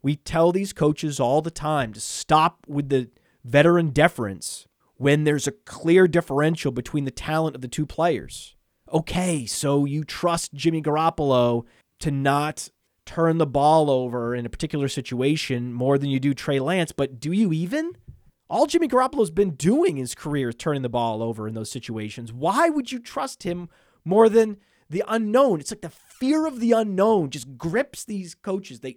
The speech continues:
all operate in a state of fear at all times.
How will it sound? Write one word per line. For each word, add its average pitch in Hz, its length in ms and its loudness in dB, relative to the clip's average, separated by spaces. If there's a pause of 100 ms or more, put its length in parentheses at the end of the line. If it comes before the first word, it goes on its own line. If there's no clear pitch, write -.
all 247 520 -2 (340)
operate 139 680 -2 (320)
in 156 180 -2
a 139 280 -2 (100)
state 202 460 0
of 196 140 4
fear 196 380 2
at 156 60 4
all 170 200 4
times. 143 640 -8